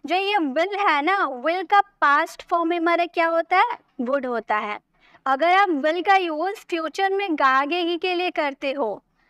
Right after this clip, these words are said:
गा, गे और गे, इनके लिए करते हो ना, किसके लिए? फ्यूचर में के लिए करते हो। लेकिन जब आपको फ्यूचर की बात प्रेजेंट में करनी हो,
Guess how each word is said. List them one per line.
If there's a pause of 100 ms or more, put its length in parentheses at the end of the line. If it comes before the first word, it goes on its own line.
(140)
गा,
गे (360)
और
गे, (220)
इनके
लिए
करते
हो
ना, (180)
किसके
लिए?
फ्यूचर
में
के
लिए
करते
हो। (340)
लेकिन
जब
आपको
फ्यूचर
की
बात (460)
प्रेजेंट
में
करनी
हो,